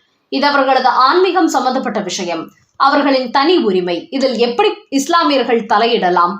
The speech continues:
இது போன்ற தேவையில்லாத விஷயங்களில் தலையிட்டால் இந்த விஷயம் பத்து எரிய தொடங்கிவிடும். இயக்குனர்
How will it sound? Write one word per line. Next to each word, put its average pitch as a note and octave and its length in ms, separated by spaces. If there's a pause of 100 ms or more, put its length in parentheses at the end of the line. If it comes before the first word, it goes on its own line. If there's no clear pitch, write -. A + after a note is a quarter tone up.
(320)
இது B3+ 180
போன்ற D#4+ 320
தேவையில்லாத D#4 640
விஷயங்களில் C4 600
தலையிட்டால் B3 580
இந்த A#3+ 140
விஷயம் C#4+ 400
பத்து B3+ 340
எரிய A#3+ 240
தொடங்கிவிடும். F3+ 680 (540)
இயக்குனர் C4+ 480